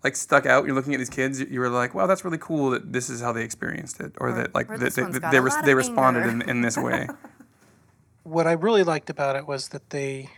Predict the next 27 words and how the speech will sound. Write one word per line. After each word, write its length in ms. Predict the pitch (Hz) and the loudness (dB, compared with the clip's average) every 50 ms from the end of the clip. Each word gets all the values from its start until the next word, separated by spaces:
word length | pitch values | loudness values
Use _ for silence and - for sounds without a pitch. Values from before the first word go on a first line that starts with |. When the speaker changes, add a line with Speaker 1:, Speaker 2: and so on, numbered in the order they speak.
| _ _ _ _ | _ _ _ _
Speaker 3:
when 140 | - 165 160 | -2 0 0
they 100 | 156 151 | 2 2
got 260 | 151 170 165 156 - - _ _ _ _ _ _ _ - - | 4 4 4 2 0 -6 _ _ _ _ _ _ _ 0 4
into 240 | 208 190 175 - 165 | 4 6 6 4 0
playing, 580 | - - - 165 147 139 131 120 120 131 151 - - - - - - - - - - - | 0 0 2 2 2 2 0 -2 -6 -12 -18 -20 -20 -18 -18 -18 -18 -20 -20 -12 -2 0
and 200 | 156 147 143 139 | 2 4 4 2
I 80 | 135 | 2
didn't 220 | 131 160 165 160 147 | 2 2 0 0 2
have 220 | - 156 151 - | 2 2 2 2
to 100 | - 156 | -2 -6
so 160 | 135 - - 151 | -4 -4 -2 -2
much 200 | 139 135 - - | -2 -4 -6 -6
coax 520 | - - 156 147 - _ _ _ - - - | -2 -2 -2 -2 -2 _ _ _ -10 -6 -6
them 140 | 165 139 135 | -6 -6 -6
into 520 | 135 131 - - 147 131 127 123 120 - - - - - - _ _ | -8 -10 -10 -8 -6 -6 -6 -6 -8 -12 -16 -20 -20 -20 -20 _ _
coming 260 | - - 156 151 139 | -2 0 0 2 2
out 100 | 139 135 | 2 2
of 100 | 135 123 | 0 0
their 100 | 135 127 | -2 -4
shells 440 | - - - 139 131 131 127 - - | -2 0 2 2 2 2 0 -2 -6
to 200 | - - - 147 | -6 -6 -6 -6
interact 420 | 147 143 135 135 131 135 135 - - | -4 -2 0 2 4 4 2 2 -2
with 120 | 139 - | -6 -6
an 100 | 151 139 | -6 -4
N 140 | 131 127 123 | -6 -6 -8
P 120 | - 135 | -10 -10
C. 400 | 120 - - 139 120 120 117 - | -10 -8 -8 -8 -10 -10 -14 -18